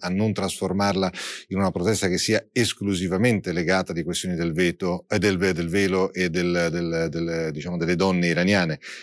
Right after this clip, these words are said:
È un qualcosa di più profondo, di sentimenti che affondano nella crisi economica, nel malcontento, nella disoccupazione.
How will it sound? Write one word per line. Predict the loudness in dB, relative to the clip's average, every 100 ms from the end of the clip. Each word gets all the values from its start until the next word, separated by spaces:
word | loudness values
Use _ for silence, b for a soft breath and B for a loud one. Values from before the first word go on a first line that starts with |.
| B
È | 0
un | 0
qualcosa | 0 0 2
di | 0
più | -2 -2
profondo, | -2 2 2 0 -4
di | -8 -6
sentimenti | -4 -4 -2 -2 0 -2
che | -4
affondano | -4 -2 0 0 -2
nella | -6
crisi | -4 -4 -4
economica, | -4 2 2 2 0
nel | -4 -6
malcontento, | -8 -8 -10 -2 0 0 -2
nella | -4 -6
disoccupazione. | -6 -8 -8 -8 -8 -6 -6 -8 -10